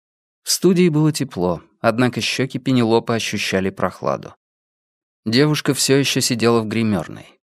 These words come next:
К коже приложили холодную губку с тональным кремом, из волос вынули гребень в виде голубя, птицы мира. На волосы нанесли мусс, из кудрей следовало соорудить длинные локоны.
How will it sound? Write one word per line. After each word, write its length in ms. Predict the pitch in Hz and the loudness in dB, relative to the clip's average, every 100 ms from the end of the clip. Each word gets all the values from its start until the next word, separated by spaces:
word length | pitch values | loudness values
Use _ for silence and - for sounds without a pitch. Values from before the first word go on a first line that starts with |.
| - | -4
К 60 | |
коже 340 | 117 131 127 131 | 2 4 2 -2
приложили 540 | 127 120 120 101 123 | 0 2 2 2 0
холодную 580 | 117 117 123 120 127 117 | 2 2 2 2 2 2
губку 400 | 113 117 - 110 | 0 -2 0 -4
с 100 | - | 0
тональным 480 | 110 110 107 107 101 | 0 2 2 0 -2
кремом, 460 | - 101 104 90 - _ _ - | 0 0 0 -2 -8 _ _ -8
из 160 | 101 | -2
волос 360 | 110 127 156 - | 2 2 2 2
вынули 320 | 139 151 139 | 2 4 2
гребень 520 | 131 117 117 127 127 | 2 2 2 2 0
в 40 | 104 | 0
виде 260 | 107 110 | 0 0
голубя, 480 | 120 110 92 76 64 | 0 0 0 -2 -8
птицы 440 | - - 117 - 117 | -8 -2 -2 0 2
мира. 420 | 104 76 53 - _ _ _ _ _ | 0 -2 -8 -14 _ _ _ _ _
На 140 | 92 | -2
волосы 400 | 87 127 151 - | 2 2 2 2
нанесли 440 | 143 135 123 127 131 | 2 2 0 0 0
мусс, 400 | 131 147 - - - - - | 2 0 -4 -10 -16 -20 -4
из 180 | 110 - | -2 0
кудрей 360 | 117 120 143 | 0 2 2
следовало 460 | 139 127 123 120 117 | 2 2 4 4 2
соорудить 560 | - 104 104 107 117 | 4 2 0 -2 -2
длинные 560 | 104 110 120 117 110 107 | -2 2 4 4 4 2
локоны. 600 | 98 87 - 50 60 - | 2 -2 -6 -12 -12 -16